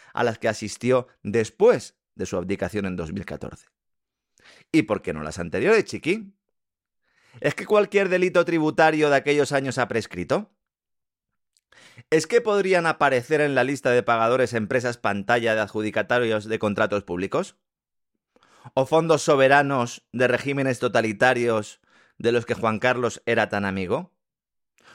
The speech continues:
¿O a lo mejor resulta que aquellas cacerías también iban ministros, jueces y fiscales? Que tengan cuidado, porque como investiguen a fondo las cuentas del rey emérito en el extranjero, a lo mejor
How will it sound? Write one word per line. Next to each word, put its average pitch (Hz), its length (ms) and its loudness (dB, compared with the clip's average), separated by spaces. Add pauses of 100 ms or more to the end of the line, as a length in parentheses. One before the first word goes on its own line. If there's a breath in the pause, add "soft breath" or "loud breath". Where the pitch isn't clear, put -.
(120)
¿O 147 140 6
a 147 60 6
lo 139 120 0
mejor 180 320 2
resulta 226 480 0
que 180 60 -2
aquellas 165 340 0
cacerías 147 520 0
también 139 300 0
iban 135 240 -2
ministros, 127 540 0
jueces 113 320 0
y 110 60 -6
fiscales? 131 580 -2 (720 soft breath)
Que 113 100 -2
tengan 107 280 -2
cuidado, 139 520 0 (540)
porque 104 180 2
como 95 180 -4
investiguen 98 440 -2
a 101 80 0
fondo 127 260 -2
las 110 140 2
cuentas 110 320 -2
del 120 140 2
rey 120 160 0
emérito 131 380 -2
en 131 60 -2
el 131 80 -2
extranjero, 147 600 -2 (400)
a - 120 -2
lo 92 140 -2
mejor 147 580 0